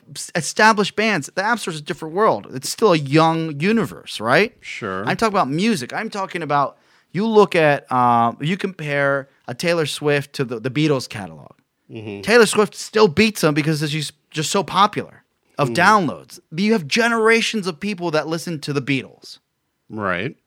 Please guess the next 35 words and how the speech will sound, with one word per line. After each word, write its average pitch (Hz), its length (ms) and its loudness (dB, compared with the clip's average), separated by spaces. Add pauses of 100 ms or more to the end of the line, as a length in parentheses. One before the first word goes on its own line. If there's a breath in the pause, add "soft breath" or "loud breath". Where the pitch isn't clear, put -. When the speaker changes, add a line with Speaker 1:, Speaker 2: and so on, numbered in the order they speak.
(100)
Speaker 1:
But 143 200 -2
if 139 140 -6
you 143 100 -8
compare 165 760 -4 (380)
a 127 40 -12
hot 165 420 -4 (380)
act 143 480 -2 (100)
and 123 280 -8
the 127 120 -6
way 135 160 0
that, 127 300 -6
that 117 280 -4 (120)
the 113 240 -10
youth 147 440 0
these 107 200 -8
days, 95 400 -12 (100)
we're 120 120 -8
not 131 220 0
the 110 60 -10
youth, 107 380 -4
but - 220 -10 (100)
we 120 180 -4
consume 131 420 -4
singles, 151 720 -4 (640)
that's 131 340 -2
really 117 300 -2
where 101 220 -8
it's - 140 -18
at. 104 220 -10 (300)
So - 140 -4
if 120 80 -4
you 160 80 -2
have 160 100 0
a 139 80 2
blockbuster 143 1120 -2